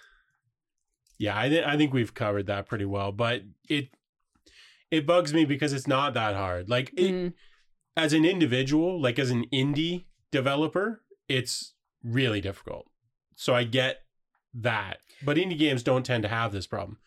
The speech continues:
Speaker 1: It's the triple A's
Speaker 2: Yeah.
Speaker 1: that have the problem.
Speaker 2: 'Cause
Speaker 1: It's
Speaker 2: every-,
Speaker 1: like,
Speaker 2: yeah, 'cause people are
Speaker 1: listen.
Speaker 2: expecting bigger and bigger games from triple A's.
Speaker 1: Yeah, it's like, listen, you've got, what, a hundred and fifty developers working on this, and this is the best you could come up with for a side quest?
Speaker 2: Mm-hmm.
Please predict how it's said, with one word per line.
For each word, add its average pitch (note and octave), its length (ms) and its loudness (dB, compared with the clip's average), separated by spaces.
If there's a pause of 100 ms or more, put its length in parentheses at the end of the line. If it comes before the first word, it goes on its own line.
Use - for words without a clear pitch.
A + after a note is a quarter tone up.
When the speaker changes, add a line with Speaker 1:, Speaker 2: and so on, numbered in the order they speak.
(360)
Speaker 1:
It's C3+ 180 -2
the B2 100 -4
triple A#2+ 420 0
A's G#2+ 300 0
Speaker 2:
Yeah. G#3+ 160 0
Speaker 1:
that G#2 120 0
have A#2 160 -2
the G2 60 -8
problem. C3+ 320 -4 (1300)
Speaker 2:
'Cause E3+ 160 2
Speaker 1:
It's - 20 2
Speaker 2:
every-, F3 140 6
Speaker 1:
like, - 180 -2 (100)
Speaker 2:
yeah, D#3 380 -2 (140)
'cause B3 160 2
people D4+ 280 4
are B3 100 4
Speaker 1:
listen. A3+ 80 -2
Speaker 2:
expecting A3+ 440 -2
bigger G3 300 2
and G3 100 0
bigger F3+ 220 0
games F#3 400 -2
from E3 160 -4
triple F3 340 -4
A's. G#2+ 400 -4
Speaker 1:
Yeah, G#2 200 -8
it's G#2+ 180 -10
like, B2+ 120 -2
listen, B2 340 -2
you've D3+ 260 0
got, D3+ 400 2
what, A2+ 260 0
a G2 140 -6
hundred A#2 400 -2
and A2 160 -4
fifty A#2 340 -4
developers G2+ 580 -6
working G#2 280 -6
on A2+ 140 -4
this, C3+ 300 -4
and G#2 160 -6
this A2 140 -6
is A2+ 80 -6
the G#2+ 140 -2
best G#2 520 -8
you A#2+ 120 -2
could B2 180 -8
come G#2+ 220 -2
up G#2 160 -4
with C3 160 -2
for G2+ 180 -6
a F#2+ 60 -6
side G2+ 340 -8
quest? E3 320 0
Speaker 2:
Mm-hmm. F3 340 -6